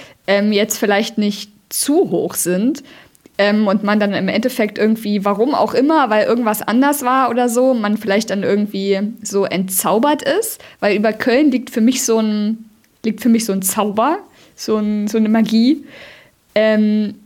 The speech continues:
aber ich glaub's eigentlich nicht. Also ich erwarte es nicht, dass es, ähm,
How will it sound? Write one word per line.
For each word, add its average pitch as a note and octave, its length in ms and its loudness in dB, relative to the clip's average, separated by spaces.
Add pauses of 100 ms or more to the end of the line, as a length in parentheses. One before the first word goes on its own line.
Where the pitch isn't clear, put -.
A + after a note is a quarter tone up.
(240)
aber F4+ 160 0
ich B3+ 120 0
glaub's G3+ 260 -2
eigentlich F#3 260 -2
nicht. F3+ 240 -4
Also G3 140 0
ich F#3+ 120 0
erwarte F3+ 360 -2
es F3+ 120 -8
nicht, F#3 360 -4
dass F3 160 -4
es, D#3+ 320 -10
ähm, D3+ 560 -8